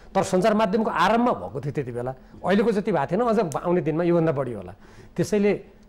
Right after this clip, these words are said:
त्यो व्याख्या जता पनि लाग्ने किसिमको छैन नेकपा एमालेको। स्पष्ट शब्दमा हामीले अब हाम्रो देश अर्धौपनिवेशिक होइन, सामन्ती उत्पादन प्रणाली छैन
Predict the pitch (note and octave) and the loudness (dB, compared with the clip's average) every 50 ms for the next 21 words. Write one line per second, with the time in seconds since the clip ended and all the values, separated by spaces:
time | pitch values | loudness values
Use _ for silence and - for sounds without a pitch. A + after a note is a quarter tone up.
0 | - - - G3+ G3+ C3 G#2 D#3 E3 E3 - - D#3 E3+ E3 E3 D3+ - - B2 | -12 -4 0 0 0 0 0 -2 -2 -2 -2 -2 -2 0 0 0 -2 -6 -6 -4
1 | A2 E3+ F3 F#3+ E3 F3+ G3 G3 F#3 C3+ C3+ C3 C3+ C#3 C#3 C#3+ D3 C#3+ - - | -4 -2 -2 -2 -2 -2 -2 -2 -4 -4 -4 -4 -4 -4 -4 -4 -6 -8 -10 -14
2 | - - - - C3+ - C3+ C3 C3 D3+ - - F3+ G3 G3+ F#3 D#3 B2+ A#2+ A2+ | -20 -16 -12 -12 -10 -8 -8 -8 -8 -6 -4 -2 0 2 2 2 0 -2 -6 -10
3 | A2 G#2 G#2+ G2+ G2+ G#2 G2+ A2 B2 E3 - - - - A3 - G#3 - F#3 - | -10 -12 -10 -12 -12 -12 -12 -10 -10 -10 -10 -8 -6 -4 -4 -4 -4 -8 -8 -8
4 | D#3 C3 D3+ D3+ D3 C3 A#2+ A#2 B2 C3+ A#2 A#2+ C3 A#2 A2 A2+ A2+ A2+ A2 E3+ | -6 -4 -4 -4 -4 -4 -6 -8 -8 -8 -6 -6 -8 -8 -10 -10 -10 -6 -2 -2
5 | G#3 G3+ G#3 - - - - - - D#3 A#2+ D#3 C#3+ A#2 C3 B2 A#2+ A2 G#2+ - | -2 -2 -4 -8 -20 -20 -10 -6 -4 -2 -2 -2 -2 -2 -4 -8 -8 -10 -12 -12
6 | - A#2 - A2 B2+ E3+ A#3 D4 - - - - - - - F#2+ F2+ E2+ - - | -12 -10 -8 -4 -2 -2 -2 -4 -6 -10 -20 -20 -20 -18 -16 -16 -16 -14 -6 -2
7 | - G3 G3 G#3 A3 G#3+ A3 G#3 F#3+ - - D3+ C3 D3 C#3 - C#3+ C3+ B2 A2 | 0 2 2 2 2 0 0 -2 -2 -2 -4 -4 -4 -4 -6 -6 -6 -6 -6 -8
8 | A#2 - - - D#3 D#3+ D#3+ E3 | -10 -10 -6 -2 0 0 0 0